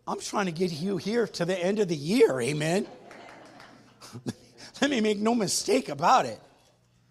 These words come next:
But you're gonna get enough meat today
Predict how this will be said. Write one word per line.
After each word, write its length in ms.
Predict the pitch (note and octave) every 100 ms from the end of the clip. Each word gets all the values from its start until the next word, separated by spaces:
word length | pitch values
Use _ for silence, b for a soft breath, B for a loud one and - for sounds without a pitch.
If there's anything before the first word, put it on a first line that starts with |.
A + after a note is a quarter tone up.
| _ _ _ _ _ _ _ _ _ _ _ _ _ _ _ _ _ _ _ _ _ _ _ _ _ _ _
But 160 | C#3 -
you're 100 | F3+
gonna 160 | F#3+
get 180 | D3+ E3+
enough 360 | D3+ D#3 D#3+ -
meat 580 | D3+ E3 C#3+ - - - - _ _ _ _ _ _ -
today 680 | - A#2+ C3+ C#3+ A2+ F#2+